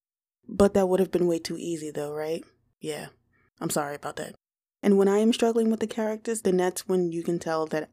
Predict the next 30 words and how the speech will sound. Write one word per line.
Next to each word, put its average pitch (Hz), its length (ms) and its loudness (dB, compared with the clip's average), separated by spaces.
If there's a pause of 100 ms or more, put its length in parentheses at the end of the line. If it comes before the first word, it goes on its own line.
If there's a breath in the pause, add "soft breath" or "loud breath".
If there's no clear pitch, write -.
I 180 180 0
am 165 160 -2
invested, 151 500 -8 (400 loud breath)
and 196 240 6
I 185 140 2
was 175 220 0
very 190 340 4
much 170 380 -2 (360 soft breath)
with 165 260 2
Chloe 156 360 2
in 143 140 -6
this. - 300 -10 (800 loud breath)
I 208 60 2
was 196 100 0
curious 240 300 4
about 190 220 2
what 180 120 0
she - 140 0
was 170 100 -4
going 165 260 0
to 165 100 -6
do 160 140 -2
next, 160 460 -4
since 185 240 -2
her 180 120 0
brain 165 380 0
is 156 140 -2
bigger 156 340 2
than 196 160 4
mine. 220 320 2